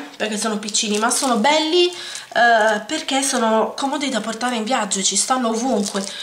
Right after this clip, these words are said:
e sono una cosa morbidissima, cioè si vede anche attraverso il video che è morbido. Morbido, morbido, morbido, morbido. Peli, eh, finora ho un pen-, me ne hanno perso uno e non li ho ancora lavati.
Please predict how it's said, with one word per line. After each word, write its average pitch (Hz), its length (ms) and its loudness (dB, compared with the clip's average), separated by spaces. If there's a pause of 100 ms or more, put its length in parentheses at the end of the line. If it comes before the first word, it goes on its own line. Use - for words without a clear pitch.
(220)
e 220 140 -6
sono 226 480 -2
una 226 240 -2
cosa 202 260 -4
morbidissima, 185 1080 -4
cioè 202 160 -2
si 202 200 0
vede 233 280 2
anche 226 240 -2
attraverso 214 460 -2
il 202 120 0
video 208 380 -2
che 214 120 -2
è 202 40 2
morbido. - 720 -2 (920)
Morbido, 208 720 -6
morbido, - 680 -12
morbido, - 680 -12
morbido. - 720 -10 (1000)
Peli, 311 560 0
eh, 208 600 2
finora 240 640 2
ho 190 300 -2
un 190 180 -4
pen-, 190 280 -4
me 202 120 0
ne 202 100 2
hanno 208 160 0
perso 208 440 -2
uno 185 560 2
e 180 80 2
non 190 160 0
li 196 60 2
ho 214 60 4
ancora 185 300 0
lavati. - 560 -4